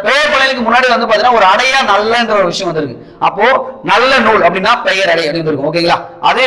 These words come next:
வினை அடை நம்ம சொல்லும்போது பாத்தீங்கன்னா மெல்ல வந்தான். சரிங்களா, மெல்ல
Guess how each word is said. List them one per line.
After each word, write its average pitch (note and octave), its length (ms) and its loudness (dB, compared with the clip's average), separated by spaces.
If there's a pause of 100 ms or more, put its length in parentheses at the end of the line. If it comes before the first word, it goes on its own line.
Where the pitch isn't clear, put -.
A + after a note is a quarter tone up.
வினை C4 220 2
அடை C#4 200 2
நம்ம A#3+ 160 0
சொல்லும்போது G#3+ 340 2
பாத்தீங்கன்னா F#3+ 320 0
மெல்ல B3 380 0
வந்தான். D3+ 380 2 (120)
சரிங்களா, C#3+ 240 -6 (1200)
மெல்ல G3 260 4